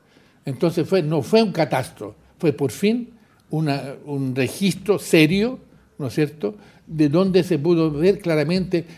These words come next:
según, eh, todo, eh, mire, eh, eh, sí, sería una lata para mucha gente que no se dedica a eso, contar todo. Nosotros tuvimos ochocientos voluntarios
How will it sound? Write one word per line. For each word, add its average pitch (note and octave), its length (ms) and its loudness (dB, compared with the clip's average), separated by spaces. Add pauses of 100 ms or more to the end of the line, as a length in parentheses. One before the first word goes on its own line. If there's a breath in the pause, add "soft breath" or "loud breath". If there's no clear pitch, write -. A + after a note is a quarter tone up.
según, E3 500 0
eh, D#3 140 -2 (320 loud breath)
todo, D#3+ 320 2
eh, D#3 100 -6
mire, C#3+ 320 -6
eh, D3+ 220 -8 (580)
eh, C#3+ 280 -10
sí, D3+ 180 -2
sería D3+ 340 -2
una C#3+ 160 -2
lata D#3+ 300 0
para C#3+ 160 -2
mucha D3 240 -4
gente E3 320 -6
que C#3+ 60 -4
no C#3 100 -6
se C#3 100 -4
dedica C#3 320 -2
a C#3+ 40 0
eso, D#3+ 340 -4 (1400 loud breath)
contar D3+ 580 2
todo. F3+ 380 2 (220 loud breath)
Nosotros F#3+ 420 2
tuvimos F#3 340 2
ochocientos F#3+ 1000 0
voluntarios C#3+ 1040 0